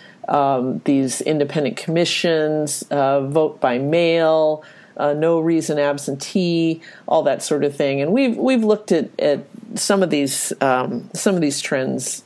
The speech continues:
over time, but I, I get the feeling that this is kind of maybe a grassroots pushback against some of the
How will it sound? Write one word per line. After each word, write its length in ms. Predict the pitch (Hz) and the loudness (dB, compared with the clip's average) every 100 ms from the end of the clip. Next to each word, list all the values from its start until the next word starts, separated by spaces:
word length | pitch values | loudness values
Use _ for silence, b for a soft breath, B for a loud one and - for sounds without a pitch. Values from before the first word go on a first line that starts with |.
| - | -4
over 260 | 147 139 | -2 -2
time, 480 | 131 151 139 131 135 | -4 -4 -2 -2 0
but 260 | 147 147 - B B B B _ - | 0 0 -2 B B B B _ -8
I, 240 | 151 - - - - | -8 -10 -20 -20 -4
I 100 | 226 | -2
get 180 | 302 415 | 2 2
the 80 | 370 | 0
feeling 540 | - 240 240 240 202 | 2 4 4 4 2
that 240 | 170 165 - | 2 0 2
this 240 | 208 208 | 0 2
is 420 | 202 180 - - - - - _ _ - | 0 0 -4 -8 -10 -14 -20 _ _ -10
kind 360 | - 302 349 | -2 0 2
of 160 | 320 208 | 2 2
maybe 560 | 175 175 185 220 247 | 2 2 4 4 4
a 100 | 180 | 2
grassroots 1160 | 139 - 165 160 185 - - 170 180 208 214 - | 0 -4 0 2 2 -2 -6 -2 2 0 -2 -10
pushback 760 | - - 226 - - 180 190 - | -8 -2 -2 0 0 2 0 -2
against 760 | 175 165 170 165 175 - - - | -4 0 0 0 -2 -4 -4 -4
some 280 | - 196 196 | 0 2 2
of 160 | 185 | 2
the 260 | - - | 2 0